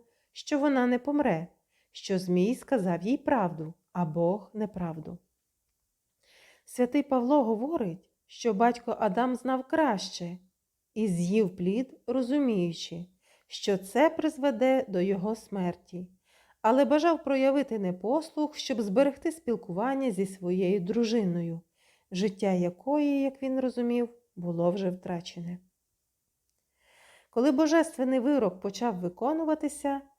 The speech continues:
коли наші перші батьки були вигнані з Едему, щоб боротися з терням і колючками, поки вони не повернуться до пороху,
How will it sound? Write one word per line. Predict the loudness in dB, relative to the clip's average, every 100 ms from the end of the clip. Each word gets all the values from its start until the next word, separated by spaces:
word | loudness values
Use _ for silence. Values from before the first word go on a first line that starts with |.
| _
коли | -2 2 4
наші | 2 0
перші | -4 0 2 0 -2
батьки | -2 -2 -2 -6 -2
були | 0 0
вигнані | 0 2 2 2 0 0
з | -2 -4
Едему, | -2 0 0 0 -2
щоб | -2 -2 2
боротися | 2 4 2 -2 -6 -8 -8 -16 _
з | _
терням | -4 -2 0 0 -2
і | -4
колючками, | -4 -2 -2 -2 -4 -4 -2 -2 -4 _ _ _ _ _ _ 0
поки | 0 0 -4
вони | -2 -2
не | -2
повернуться | -2 -2 -2 0 -2 -4 -4
до | -4
пороху, | -4 0 2 0 -4 -10